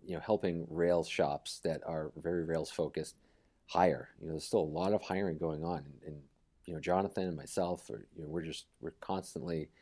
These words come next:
at work, you know, trying to fill these Ruby jobs. And, um, you know, I will say that of the new clients we were talking to, maybe in the past year or so, if there has been one trend that, again, we're just keeping an eye on, it's that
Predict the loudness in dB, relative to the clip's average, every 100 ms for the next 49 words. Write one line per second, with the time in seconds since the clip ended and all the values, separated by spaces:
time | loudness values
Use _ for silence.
0 | _ _ _ 6 6 8 8 6 -2 -10
1 | -8 -2 0 0 0 0 0 2 2 2
2 | 0 -2 -4 -8 -20 -20 -20 -20 -16 -14
3 | -14 -14 -6 8 10 10 8 4 -2 -6
4 | -2 4 8 10 8 6 -2 -12 _ _
5 | _ 4 8 12 12 10 8 6 4 -2
6 | 2 6 6 8 8 6 8 8 8 4
7 | 4 4 4 2 2 -2 2 4 4 6
8 | 6 6 6 4 4 6 8 8 6 4
9 | 4 4 2 2 2 4 4 4 6 6
10 | 6 2 0 4 4 4 _ _ -8 0
11 | 4 4 4 4 4 6 6 8 6 4
12 | 0 -8 _ _ _ _ _ _ _ _
13 | _ -16 -6 -6 4 6 6